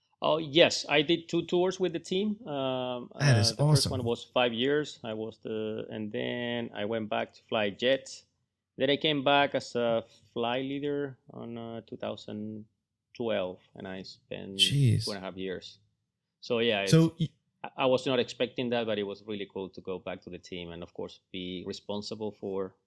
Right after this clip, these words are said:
Speaker 1: uh, to be their boss there. That was a cool job.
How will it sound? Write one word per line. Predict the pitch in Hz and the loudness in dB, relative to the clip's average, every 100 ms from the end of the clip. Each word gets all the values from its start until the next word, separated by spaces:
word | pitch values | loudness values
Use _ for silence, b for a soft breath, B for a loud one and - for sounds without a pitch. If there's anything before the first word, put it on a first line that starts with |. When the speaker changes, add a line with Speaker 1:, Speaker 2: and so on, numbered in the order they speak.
| _ _ _ | _ _ _
Speaker 1:
uh, | 76 53 53 - _ _ | -12 -10 -12 -14 _ _
to | - | -10
be | 104 95 | -6 -4
their | 98 101 | -2 -2
boss | 101 113 110 - | -4 -4 -6 -6
there. | 104 98 - | -6 -6 -6
That | - | -6
was | 98 - | -8 -10
a | |
cool | - 98 | -12 -10
job. | 87 92 | -8 -8